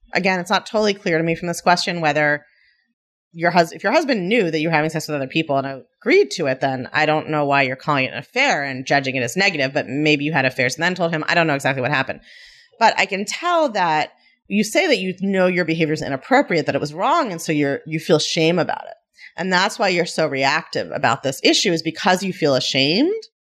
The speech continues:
It's like a very tender spot and someone's pushing on it. So you have to forgive yourself, right? You have to understand that your thoughts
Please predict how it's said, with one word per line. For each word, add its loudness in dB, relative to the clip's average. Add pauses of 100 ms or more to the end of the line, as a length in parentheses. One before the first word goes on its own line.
(160)
It's -2
like 2
a 0
very 2
tender -2
spot 2
and -8
someone's -8
pushing -4
on -16
it. -20 (400)
So -8
you -2
have 0
to -6
forgive 0
yourself, -2 (600)
right? 2 (880)
You -2
have 2
to -2
understand 0
that 0
your 2
thoughts -2